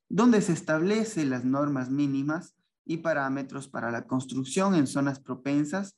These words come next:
a la ocurrencia de terremotos y tsunamis, ¿sí? Y bueno, en la, en el componente de respuesta, se trabajó en la elaboración de planes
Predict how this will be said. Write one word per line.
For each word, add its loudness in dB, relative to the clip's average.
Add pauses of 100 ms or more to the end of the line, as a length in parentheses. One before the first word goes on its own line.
a -2
la 0
ocurrencia 0
de -4
terremotos -4
y -12
tsunamis, -8
¿sí? -2
Y 2
bueno, 2
en 2
la, -2
en -2
el -2
componente -4
de -8
respuesta, -2 (140)
se -2
trabajó -2
en 2
la 0
elaboración -4
de 0
planes -2